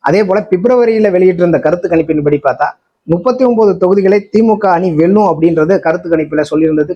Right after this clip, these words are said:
குறிப்பிடத்தக்கது. ஆனால் இப்போது தமிழகத்தில் தேர்தல் நடந்தால் அ தி மு க அணி மூன்று தொகுதிகளை கைப்பற்றும் என இந்தியா டுடே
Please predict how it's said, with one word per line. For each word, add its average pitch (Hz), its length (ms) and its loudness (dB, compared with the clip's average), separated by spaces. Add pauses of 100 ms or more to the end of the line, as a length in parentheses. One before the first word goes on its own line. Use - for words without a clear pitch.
குறிப்பிடத்தக்கது. 147 760 -2 (420)
ஆனால் 156 360 -2
இப்போது 226 420 0
தமிழகத்தில் 190 580 0
தேர்தல் 175 420 0
நடந்தால் 143 360 -2 (440)
அ 180 180 0
தி 226 180 -2
மு 214 140 0
க 208 300 -2
அணி 160 240 -2
மூன்று 196 380 2
தொகுதிகளை 180 460 0
கைப்பற்றும் 185 440 -2
என 170 160 0
இந்தியா 160 240 -2
டுடே 156 240 2